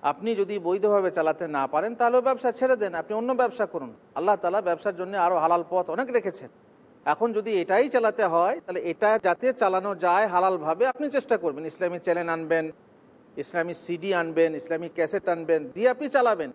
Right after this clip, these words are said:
ইনশাল্লাহ আপনার চলবে। আপনার মতো যারা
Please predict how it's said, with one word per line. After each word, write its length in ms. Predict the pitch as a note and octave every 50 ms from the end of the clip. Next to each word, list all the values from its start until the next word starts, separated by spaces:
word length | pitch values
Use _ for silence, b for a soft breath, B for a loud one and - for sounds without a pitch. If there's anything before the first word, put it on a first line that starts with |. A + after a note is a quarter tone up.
| _
ইনশাল্লাহ 440 | G3 A3+ B3+ A#3+ C#4+ C#4+ C#4+ D4 D4
আপনার 200 | C#4 - C4+ - -
চলবে। 280 | - A3 F#3 E3 B2+ G#2+ - _ _ - _ _ _ _ -
আপনার 680 | - C#3 - - - F#3 F#3+ G#3 A3 A#3 B3 C4 C4
মতো 400 | B3 A3+ A3 G#3 - A3+ A3 G#3+
যারা 420 | G3 G3 F#3 F3+ F3+ F3 F3 E3+